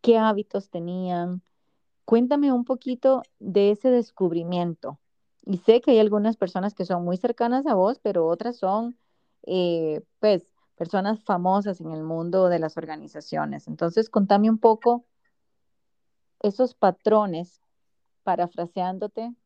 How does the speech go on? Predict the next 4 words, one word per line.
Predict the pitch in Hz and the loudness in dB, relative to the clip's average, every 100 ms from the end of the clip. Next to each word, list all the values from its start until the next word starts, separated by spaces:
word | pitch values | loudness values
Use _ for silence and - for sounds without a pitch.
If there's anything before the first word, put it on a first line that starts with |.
| _ _ _ _ _ - | _ _ _ _ _ -6
que | 196 180 170 - | -2 0 -2 -4
empezaste | 202 190 185 190 196 - 214 | -4 -4 -2 -2 -2 -4 -2
a | 202 208 - | 0 -2 -4
identificar. | 190 170 165 - - 170 151 | -4 -4 -8 -14 -2 2 2